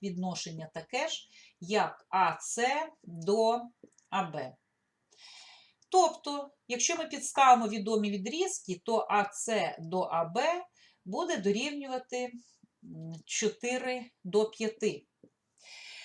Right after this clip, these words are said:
Далі цю задачу можна, звісно, робити по-різному.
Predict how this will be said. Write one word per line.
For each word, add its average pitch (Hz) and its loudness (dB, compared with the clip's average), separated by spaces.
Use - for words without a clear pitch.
Далі 381 8
цю 330 -4
задачу 294 4
можна, 254 -2
звісно, 226 -4
робити 202 2
по-різному. 208 0